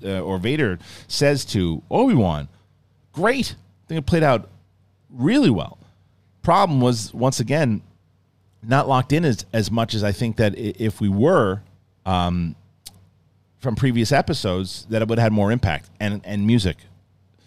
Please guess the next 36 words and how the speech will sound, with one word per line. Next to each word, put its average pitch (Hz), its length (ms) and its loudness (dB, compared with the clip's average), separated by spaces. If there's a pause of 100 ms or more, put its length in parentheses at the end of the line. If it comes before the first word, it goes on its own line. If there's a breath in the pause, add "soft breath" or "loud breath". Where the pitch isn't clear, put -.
(220 soft breath)
music 110 260 4
would 101 140 4
have, 98 120 0
would 101 140 2
have 90 80 -4
played 101 220 2
more, 104 140 2
because 95 200 -4
look 165 140 -4
at 196 80 -12
the 175 60 -2
music 143 400 -2
when 107 180 -2
they 107 80 2
use 135 300 0
the 139 100 -2
Imperial 123 380 0
March, 104 420 0 (600 soft breath)
when 104 120 0
Vader's 110 280 2
talking 104 320 0
to 95 80 -4
the 92 120 0
Emperor, 95 260 0
and 78 100 0
we'll 85 80 -4
talk 98 180 -2
to 87 80 -4
that, - 220 -6
talk 90 160 -2
about 82 160 -6
that 82 140 -2
in 62 60 -8
a 69 40 -10
bit. 85 240 -2 (640 loud breath)
Um, 98 400 0